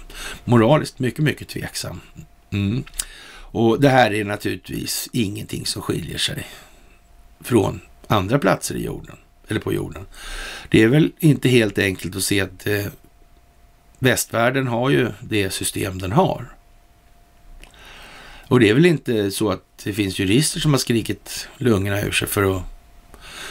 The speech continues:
försöka ändra på det, va? Det är ju, ser ut som det gör och det gör av en anledning helt enkelt.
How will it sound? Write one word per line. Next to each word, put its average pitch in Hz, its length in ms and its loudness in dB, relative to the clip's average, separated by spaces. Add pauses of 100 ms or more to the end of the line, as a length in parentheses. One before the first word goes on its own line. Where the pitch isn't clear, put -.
försöka 101 400 2
ändra 92 280 -4
på 110 120 -8
det, 131 220 2
va? 113 120 -8 (140)
Det 117 80 -6
är 117 260 -4
ju, 98 240 -4
ser - 180 -2
ut 107 240 -4
som 175 140 0
det 143 60 4
gör 135 220 6
och 135 80 2
det 123 160 -2 (360)
gör 104 260 2
av 98 120 2
en 107 80 0
anledning 98 800 -2
helt 123 240 -10
enkelt. - 540 -16